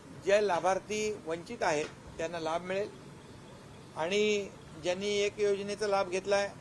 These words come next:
परंतु त्याच्या घरामध्ये दुसऱ्या योजनेचा लाभ घेणारा वंचित आहे त्याला मार्गदर्शन मिळाल्यामुळे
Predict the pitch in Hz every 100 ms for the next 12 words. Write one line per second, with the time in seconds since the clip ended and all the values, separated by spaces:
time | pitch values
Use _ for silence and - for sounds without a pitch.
0 | - 170 180 185 185 180 190 175 185 190
1 | 190 170 - 196 202 196 180 185 190 196
2 | 180 175 - - - - - - 135 170
3 | 185 190 190 185 175 160 160 165 185 226
4 | 202 170 170 170 160 160 185 180 175 180
5 | 180 196 190 180 180 180 180 180